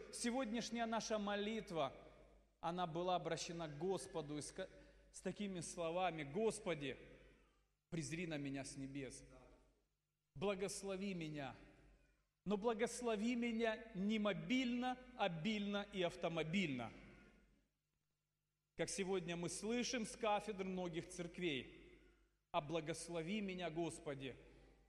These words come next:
чтобы я имел силу, возможность, время получать библейское образование, чтобы я мог обличать, быть, принимать обличение в свою жизнь,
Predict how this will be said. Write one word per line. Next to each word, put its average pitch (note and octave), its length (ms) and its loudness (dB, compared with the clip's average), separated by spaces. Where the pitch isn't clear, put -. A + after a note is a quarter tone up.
чтобы E3+ 360 -2
я E3 340 2
имел E3 300 0
силу, G#3+ 560 2
возможность, E3+ 800 0
время F#3+ 440 4
получать E3+ 440 2
библейское D#3+ 480 -2
образование, E3 760 -2
чтобы G3 340 4
я A3 200 6
мог B3+ 440 4
обличать, F#3+ 640 0
быть, A3+ 260 2
принимать A3+ 600 4
обличение G#3+ 640 0
в - 40 -4
свою G3+ 320 -2
жизнь, F#3 320 0